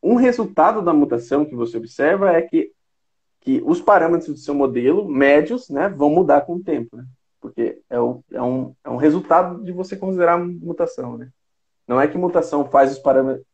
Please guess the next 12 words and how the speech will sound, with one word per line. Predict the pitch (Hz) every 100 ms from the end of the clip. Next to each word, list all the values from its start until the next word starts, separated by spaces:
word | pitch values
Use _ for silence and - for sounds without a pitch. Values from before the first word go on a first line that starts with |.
| _ _ _ _ _ _ _ -
Não | 127
é |
que | 131
você | 160 175
considerar | - - 151 151 147
que, | - 170 - -
que | 135
os | 131
parâmetros | 131 123 127 127
mudem | 135 139 127
no | -
tempo, | 135 185 220 -